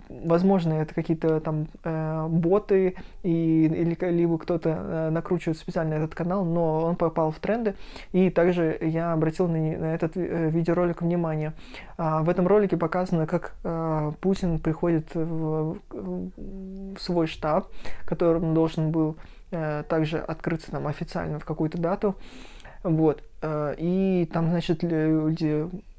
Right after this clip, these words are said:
м, ведут списки, подводят какую-то статистику, но основное то, что они там собирают оригами и делают всякие там, э, глупости в виде, а,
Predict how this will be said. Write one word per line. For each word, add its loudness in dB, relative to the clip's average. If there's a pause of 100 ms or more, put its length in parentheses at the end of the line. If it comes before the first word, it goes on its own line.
м, -4
ведут 2
списки, 0
подводят 2
какую-то 0
статистику, -2 (260)
но 4
основное 2
то, -2
что -4
они 0
там -2
собирают 0
оригами 2
и 2
делают 2
всякие -2 (260)
там, -4
э, -2
глупости 0
в 2
виде, 2 (380)
а, -2